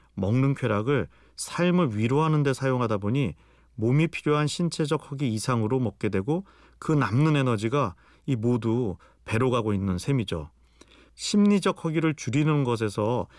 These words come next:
다이어트는 시작해야 되는데요. 심리적 허기의 특효약은 바로 자유입니다. 먹는 욕망을 통제하는 다이어트는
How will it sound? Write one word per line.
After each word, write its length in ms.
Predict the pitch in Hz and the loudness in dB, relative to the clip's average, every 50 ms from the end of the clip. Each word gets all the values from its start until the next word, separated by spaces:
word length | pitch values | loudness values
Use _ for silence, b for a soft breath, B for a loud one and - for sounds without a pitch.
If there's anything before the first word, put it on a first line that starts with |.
| b b b - | b b b -10
다이어트는 560 | - - 104 117 127 123 - - 127 123 120 | -4 -2 0 2 2 0 0 -2 -2 -2 -2
시작해야 500 | - - - - 151 - - 143 131 117 | -2 -2 -2 -4 -4 -2 -2 -2 -2 0
되는데요. 560 | 107 104 95 95 92 90 101 127 139 123 82 b b b b b b b b b | 0 -2 -2 -2 -2 -2 -2 -2 -2 -4 -6 b b b b b b b b b
심리적 640 | - - - 196 202 196 196 175 196 180 - - | -10 -2 0 4 4 4 4 2 0 -2 -2 -2
허기의 400 | 170 160 143 156 156 156 156 151 147 _ _ | -4 -4 -2 -2 0 2 2 0 0 _ _
특효약은 640 | - - - - - 185 165 127 113 127 156 139 101 b b b b b b _ | -20 -18 -6 -2 2 2 2 2 2 0 0 0 -2 b b b b b b _
바로 400 | - - 101 104 123 147 160 160 - _ _ _ _ - | -8 -6 -4 -2 0 0 -2 -4 -8 _ _ _ _ -12
자유입니다. 800 | - - - 117 131 127 117 104 95 90 80 82 76 73 73 _ _ _ _ _ _ _ _ _ _ _ | -6 -2 0 2 2 2 2 0 -2 -4 -6 -8 -10 -10 -14 _ _ _ _ _ _ _ _ _ _ _
먹는 420 | - 101 104 120 127 135 143 147 143 | -4 0 0 2 2 2 2 2 2
욕망을 440 | 131 123 123 123 123 123 127 131 123 | 2 2 2 2 2 2 0 0 -2
통제하는 520 | - - 170 165 156 151 151 143 139 139 | -4 -4 -4 -2 0 0 0 0 0 0
다이어트는 580 | 127 110 95 98 98 90 - 120 139 143 156 | 0 0 0 -2 -2 -2 -2 0 0 0 -2